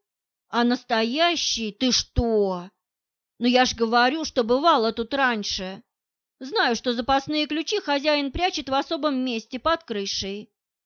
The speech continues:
Он это делает потому, что многие арендаторы, когда напиваются, ключи теряют.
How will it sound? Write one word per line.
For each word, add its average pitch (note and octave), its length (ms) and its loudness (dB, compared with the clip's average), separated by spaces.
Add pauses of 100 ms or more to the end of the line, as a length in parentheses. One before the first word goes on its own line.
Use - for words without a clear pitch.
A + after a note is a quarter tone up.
(260)
Он C4+ 240 2
это C4+ 180 0
делает C#4 440 2
потому, C#4+ 400 0
что - 180 -2
многие C#4 400 2
арендаторы, C#4 600 0
когда B3 320 0
напиваются, A3 1000 -4 (300)
ключи F4 360 -2
теряют. G3+ 720 -4